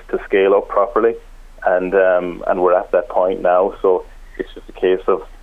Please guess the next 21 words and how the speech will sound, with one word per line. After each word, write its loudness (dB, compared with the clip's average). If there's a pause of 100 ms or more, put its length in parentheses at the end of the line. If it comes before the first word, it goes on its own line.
(120)
now 2
it -6
kind -2
of -4
moves -2 (140)
to -2
a -2
more 0 (200)
kind -4
of -4
a 2
marketing 0
space 0 (100)
where 0
we -6
need -6
to, -2 (640)
to, 2
to -6
just -2 (120)
essentially -2